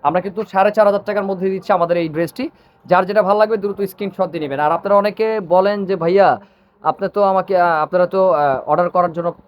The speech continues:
ব্যালেন্স নেন।" হ্যাঁ, তিনশো টাকা দিয়ে অর্ডার কনফার্ম করতে হবে, বাদ বাকি টাকা কন্ডিশনে যাবে। হাতাটাও কিন্তু গর্জিয়াস। দেখেন, যে কোনো পার্টি প্রোগ্রামে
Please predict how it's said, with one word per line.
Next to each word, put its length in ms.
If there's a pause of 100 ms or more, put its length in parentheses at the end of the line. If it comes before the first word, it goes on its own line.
(120)
ব্যালেন্স 320
নেন।" 100
হ্যাঁ, 260 (260)
তিনশো 260
টাকা 180
দিয়ে 140
অর্ডার 160
কনফার্ম 240
করতে 200
হবে, 140
বাদ 160
বাকি 180
টাকা 280 (320)
কন্ডিশনে 420
যাবে। 180
হাতাটাও 340
কিন্তু 220
গর্জিয়াস। 380 (420)
দেখেন, 260
যে 140
কোনো 180
পার্টি 280
প্রোগ্রামে 520